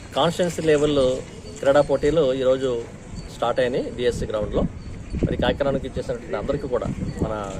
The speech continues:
డిఎస్టిఓ గారు, సెక్రటరీ గారు, వెంకటేశ్వర గారు, మొత్తం కోచెస్, మా స్టాఫ్, సచివాలయం స్టాఫ్ అందరికీ కూడా ధన్యవాదాలు తెలియజేస్తూ, మనం సచివాలయ స్థాయిలో within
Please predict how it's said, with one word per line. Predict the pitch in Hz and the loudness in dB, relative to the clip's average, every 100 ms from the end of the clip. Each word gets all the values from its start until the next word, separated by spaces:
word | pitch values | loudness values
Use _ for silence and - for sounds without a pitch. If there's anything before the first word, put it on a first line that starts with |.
| 110 | -6
డిఎస్టిఓ | 123 - 117 | -6 -4 -2
గారు, | 117 110 107 120 | 0 -2 -2 -4
సెక్రటరీ | 113 - 110 | -6 -6 -6
గారు, | 107 104 | -6 -6
వెంకటేశ్వర | 113 110 107 107 - 104 | -8 -8 -10 -10 -8 -8
గారు, | 104 | -8
మొత్తం | 101 - 107 - - - - - - | -8 -10 -12 -12 -16 -16 -16 -14 -2
కోచెస్, | 135 143 147 - 131 127 - - - | 0 2 0 0 -6 -8 -12 -16 -10
మా | 113 | -8
స్టాఫ్, | - 120 120 117 | -2 0 0 0
సచివాలయం | 113 117 120 113 | -4 -4 -2 -4
స్టాఫ్ | 110 107 107 | -4 -6 -6
అందరికీ | 104 110 - | -6 -6 -4
కూడా | - - - - - - - - | -2 -2 -6 -12 -16 -18 -12 -4
ధన్యవాదాలు | 123 131 135 | 0 2 2
తెలియజేస్తూ, | 127 123 120 120 - 180 | 2 0 -2 -2 -2 0
మనం | 143 139 131 139 | 0 0 0 -2
సచివాలయ | 135 160 160 156 | 0 2 4 4
స్థాయిలో | 151 - 139 139 | 2 0 2 4
within | 196 151 170 165 | 2 -2 -2 0